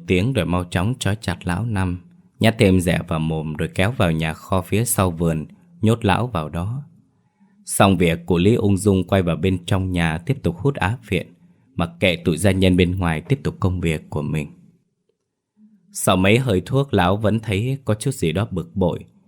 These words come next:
vì một lão già khố rách thấp cổ bé họng lại dám vác dao đến nhà mình. Cứ để như vậy thì có khi dân làng hạ này phản loạn hết. "Không được!" Lý Hoành vỗ tay xuống phản thốt lên. Lão không thể để chuyện đó xảy ra.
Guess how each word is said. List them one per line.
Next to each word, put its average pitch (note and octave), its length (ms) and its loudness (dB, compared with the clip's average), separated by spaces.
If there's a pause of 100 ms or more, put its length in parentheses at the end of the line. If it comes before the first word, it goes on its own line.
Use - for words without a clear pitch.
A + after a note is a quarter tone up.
(220)
vì F#2 120 4
một F2 200 2
lão A2+ 180 2
già E2+ 280 0
khố G#2+ 280 0
rách D#3+ 240 0
thấp - 120 -2 (160)
cổ F2 260 0
bé G#2 240 0
họng F2+ 280 -2 (260)
lại D#2+ 140 -2
dám G2 240 -2
vác B2+ 240 -4
dao F#2 200 -2
đến G2 200 -2
nhà D#2 160 -6
mình. D2 340 -10 (840)
Cứ D3 80 4
để F#2+ 220 4
như G2+ 160 2
vậy F2 280 2
thì F#2 60 -4
có A2+ 140 0
khi G2+ 200 0
dân F#2 220 0
làng E2 300 -4
hạ F2 220 -4
này D#2+ 220 -6
phản - 300 -4
loạn F2 220 -2
hết. G2+ 220 -4 (1400)
"Không - 340 0
được!" F#2+ 200 0 (1080)
Lý G2+ 140 2
Hoành F2+ 320 2
vỗ A2+ 220 0
tay G2 140 2
xuống A#2 200 -2
phản D#2+ 280 -4
thốt C#3 260 -4
lên. F2+ 260 0 (580)
Lão G#2+ 180 4
không - 200 2
thể G#2 100 2
để E2+ 260 2
chuyện E2+ 180 2
đó G2+ 160 0
xảy E2+ 300 -4
ra. F2 260 -8